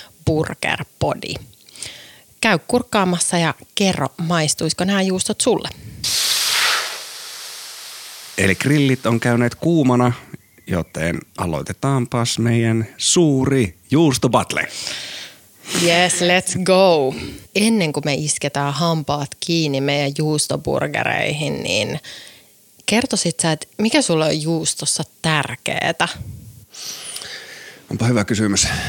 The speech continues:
Speaker 2: Totta, niin burgerin välissä juustossa tärkeetä on ainakin se, että se on hyvin sulanut.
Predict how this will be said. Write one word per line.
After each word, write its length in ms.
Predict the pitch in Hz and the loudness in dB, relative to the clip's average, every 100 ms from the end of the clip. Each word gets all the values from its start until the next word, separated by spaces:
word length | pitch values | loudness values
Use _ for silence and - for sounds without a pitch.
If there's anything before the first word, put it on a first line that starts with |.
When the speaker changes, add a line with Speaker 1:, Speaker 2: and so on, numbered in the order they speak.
| - - | -6 -4
Speaker 2:
Totta, 380 | 98 - 107 | -4 0 2
niin 240 | 98 98 101 | 4 4 2
burgerin 380 | 131 110 101 90 | 0 0 0 2
välissä 540 | 98 95 90 - 92 - | 2 4 2 0 0 -2
juustossa 720 | 104 110 101 92 - 82 - | -2 2 2 0 -2 -2 -4
tärkeetä 680 | - 92 90 85 85 82 - | -2 0 0 -4 -6 -4 -2
on 200 | 87 90 - _ | -2 -2 -6 _
ainakin 520 | 98 87 87 85 80 87 | -2 0 0 -2 -4 -2
se, 220 | - 90 | 0 2
että 360 | 78 - - | 0 -2 -6
se 140 | - 65 | -6 -6
on 120 | - - | -4 -2
hyvin 280 | 98 87 | 0 0
sulanut. 720 | 80 92 98 110 117 127 - | 0 0 2 2 2 0 -2